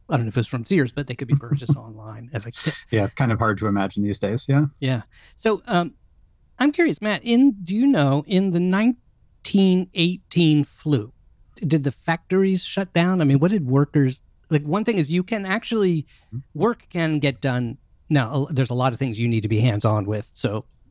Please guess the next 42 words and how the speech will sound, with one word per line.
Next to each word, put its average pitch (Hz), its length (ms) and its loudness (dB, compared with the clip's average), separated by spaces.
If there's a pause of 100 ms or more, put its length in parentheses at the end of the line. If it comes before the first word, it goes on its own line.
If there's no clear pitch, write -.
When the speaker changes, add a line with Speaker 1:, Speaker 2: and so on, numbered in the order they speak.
(160)
Speaker 1:
that 123 300 0
work, 117 300 -4 (440)
auto 131 240 -2
plants, 110 320 -6
for - 160 -2
instance, 117 320 -2
it 131 160 -2 (260)
can't 143 240 0
work 110 220 -4
if 110 100 -8
the 131 80 -6
people 123 260 -2
aren't 113 220 -4
there 113 240 -2 (840)
yet. 135 540 -2
<laughs> - 80 -20
Although 151 420 -4
I, 160 80 -4 (100)
I, 156 60 -2
I - 80 2
imagine 131 240 -2
Speaker 2:
Right, 113 260 0
Speaker 1:
with 120 100 -6
Speaker 2:
soon, 135 340 2
maybe. 143 140 2
Speaker 1:
robots, 143 520 0
yeah, 123 160 -2
you 123 200 -2
could. 151 320 0
Speaker 2:
<laughs> - 380 -10
Speaker 1:
Um, 135 360 0 (640)
but, 139 320 -2
uh, 127 300 2
do 139 380 -2
we 143 120 6
know, 147 600 0
or 139 240 2
did 127 180 0
they 131 140 0
just 120 180 -4
maybe 123 220 4
not, 117 260 2